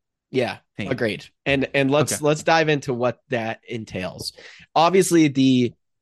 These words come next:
Speaker 1: well, actually, no, not obviously, because a lot of the things and what we talked
Speaker 2: Yeah.
Speaker 1: about last week with people bringing food out of their fridge,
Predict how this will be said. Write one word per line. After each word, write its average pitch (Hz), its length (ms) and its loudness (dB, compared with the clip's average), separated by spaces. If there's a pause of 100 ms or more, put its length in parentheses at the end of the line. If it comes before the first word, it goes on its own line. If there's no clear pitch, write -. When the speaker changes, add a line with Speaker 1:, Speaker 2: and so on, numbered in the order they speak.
(340)
Speaker 1:
well, 156 140 6
actually, 208 300 4
no, 190 240 4
not 151 220 4
obviously, 104 520 -4
because 107 320 -2
a 131 60 0
lot 135 240 2
of 160 80 -6
the 156 80 -4
things 151 340 -2
and 127 80 -4
what 120 100 -6
we 127 80 -6
talked - 240 -10
Speaker 2:
Yeah. - 80 0
Speaker 1:
about 131 140 0
last 131 300 -4
week 110 240 -6
with 107 100 -8
people 120 240 -8
bringing 117 460 -4
food 135 340 -2
out 117 160 -2
of 113 80 -4
their 110 100 -6
fridge, 107 540 -10